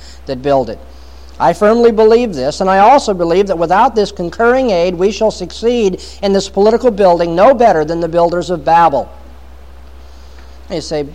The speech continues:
"But he said other things that sounded so deistic." Yes, he did. It was a confused man.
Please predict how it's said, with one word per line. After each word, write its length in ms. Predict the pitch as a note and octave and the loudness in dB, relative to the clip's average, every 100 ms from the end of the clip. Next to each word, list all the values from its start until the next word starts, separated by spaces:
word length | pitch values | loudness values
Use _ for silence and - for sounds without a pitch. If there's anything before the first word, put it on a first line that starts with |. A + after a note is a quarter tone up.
| - - - - - | -18 -20 -20 -20 -14
"But 140 | F#3 G3 | -2 -2
he 100 | G3 | -2
said 220 | F#3+ G#3+ | 0 2
other 180 | G#3+ C4+ | 2 0
things 240 | G#3+ G3 | -4 -6
that 80 | G3+ | -8
sounded 340 | - G#3 G#3 | -8 -4 -4
so 200 | G3 A#3+ | -4 -4
deistic." 560 | G#3+ A#3 A#3 D4 - A#2 | -4 -4 0 0 -2 -8
Yes, 220 | D3+ E3 | -4 -4
he 100 | F#3 | -4
did. 380 | F#3+ B3 D#4 G#3+ - - - - - | -2 2 2 0 -10 -20 -20 -20 -4
It 60 | |
was 140 | F#3 E3+ | -2 -2
a 60 | |
confused 540 | G3 F#3+ - F#3+ F#3+ F#3+ | -4 -6 -2 0 0 -2
man. 480 | G#3+ C#4+ C#4+ D#3+ | -2 0 0 -2